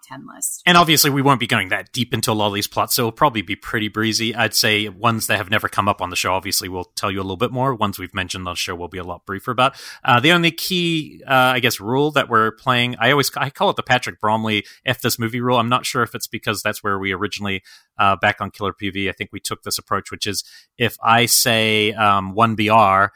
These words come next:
Speaker 2: is my number nine, and you had put one B R as your number two, you will simply say
Speaker 1: I will say, "I played it higher, you gotta wait." And
Speaker 2: Yep,
Speaker 1: then we'll
Speaker 2: and we'll
Speaker 1: wait
Speaker 2: wait.
Speaker 1: till I get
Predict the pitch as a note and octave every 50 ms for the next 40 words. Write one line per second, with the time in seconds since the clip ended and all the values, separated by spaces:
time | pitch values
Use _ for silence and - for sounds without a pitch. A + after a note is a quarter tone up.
0 | _ _ _ A#2 G2+ F#2 G#2 G2+ G2+ G#2 G#2 F#2+ G2+ F#2+ G2 A2 G#2+ G#2 G2+ G2
1 | F#2+ G2 G2+ A2+ - _ - _ _ _ - A2+ G#2+ G2+ F#2 E2 F#2+ G#2+ A#2+ C3
2 | C3 B2+ A#2 B2 A2 - - - C3+ - - _ A2+ A2+ A2+ A2 G2+ A2+ A2 G#2+
3 | G#2+ G#2+ G#2+ F2+ G#2 G#2 G#2 G#2 F#2+ G2 - - A2 G2+ F#2 F#2 A2 A2+ A2 G#2
4 | - - - D3 - - A2 G2 - - - A#2+ A2+ G#2+ G#2+ G#3 G#3+ G#3+ - _
5 | - A#3+ A#3 G#3+ F#3+ F#3+ - - G3 G#3 - - B3 B3 B3 A#3+ B3 A#3+ - -
6 | G#3+ G#3+ A#3+ D4+ D#4 C4 A#3 A3+ A3+ A3 F3 E3 F#3 F#3 G3+ F#3+ F#3 F#3+ F#3+ E3+
7 | E3+ E3+ D#3 D3 D#3 - _ _ F3 E3+ - F3 F3 E3+ F3 - A2+ G#2 G2+ -
8 | F#2 G2 F#3+ G#3+ A#3 B3+ - - _ _ _ G#3 G3+ F#3 - - F3+ F#3 F3+ F#3
9 | F3 F3+ F#3 F3+ -